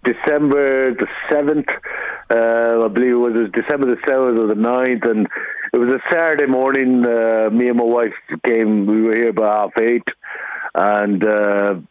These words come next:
just the front window, uh, the door window was smashed in, and there was blood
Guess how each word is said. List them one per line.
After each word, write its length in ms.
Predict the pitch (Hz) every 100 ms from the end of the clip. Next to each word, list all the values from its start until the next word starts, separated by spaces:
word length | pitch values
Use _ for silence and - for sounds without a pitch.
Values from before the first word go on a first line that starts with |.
| -
just 140 | 123 -
the 200 | 110 90 -
front 280 | 98 92 82
window, 440 | 98 95 92 92
uh, 220 | 98 98 98
the 100 | 98
door 280 | 113 113 107
window 340 | 113 107 107
was 160 | 98 92 -
smashed 440 | 110 104 95 -
in, 500 | 110 107 107 104 104
and 260 | 95 90 85 - - - - - - -
there 120 | 107
was 200 | 101 87
blood 460 | 76 110 113 113 87